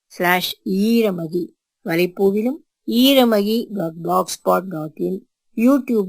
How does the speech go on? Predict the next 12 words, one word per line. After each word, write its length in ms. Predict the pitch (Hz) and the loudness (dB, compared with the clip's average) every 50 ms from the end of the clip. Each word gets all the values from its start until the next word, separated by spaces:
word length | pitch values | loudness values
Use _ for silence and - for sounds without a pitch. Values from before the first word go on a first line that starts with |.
| 180 | -2
வீடியோவாகவும் 840 | 175 180 185 180 180 170 165 165 160 156 156 - 175 190 226 254 320 - _ _ _ _ _ _ _ _ _ | -2 -2 0 0 0 -2 -2 -4 -6 -8 -8 -8 -4 -4 -4 -4 -4 -6 _ _ _ _ _ _ _ _ _
பொதுமக்களின் 720 | - 240 247 269 277 269 240 247 - 190 185 170 170 165 | 2 2 4 4 4 2 2 2 0 -2 -2 -2 -4 -4
விழிப்புணர்விற்காக 1000 | 170 185 214 233 226 - 226 208 196 196 190 196 185 _ - 208 196 208 226 254 240 208 _ - - | -2 -2 -2 -2 -2 -2 -2 0 0 0 -2 -4 -4 _ 2 4 6 6 4 2 -2 -8 _ -6 -4
பதிவிட்டு 480 | 156 160 185 208 208 202 202 202 - | -2 -2 0 0 0 -2 -2 -2 -2
வந்தேன். 540 | 254 214 170 160 160 160 160 156 160 190 - _ _ _ _ _ | -2 -2 -2 -4 -4 -4 -2 -2 -4 -6 -10 _ _ _ _ _
அதை 300 | - - 170 175 180 180 | -6 -4 -2 0 0 0
பார்த்து 480 | 180 190 190 208 233 247 240 - 247 196 | 2 4 4 6 6 4 4 2 0 0
நண்பர்கள் 540 | 180 170 180 202 196 226 214 202 196 185 | 0 -2 -2 0 2 2 2 0 -2 -4
பலர் 340 | - - 180 170 180 196 196 | -4 -2 -2 0 0 0 0
என்னோடு 560 | 185 180 165 170 190 208 220 247 269 269 277 | -2 -2 -2 -2 0 4 6 6 4 4 2
தொடர்பு 380 | 233 - 185 185 196 202 196 196 | -2 -2 -2 -2 -2 -2 -4 -4
கொண்டு 360 | 180 180 170 175 185 170 170 | -6 -6 -4 -4 -4 -4 -6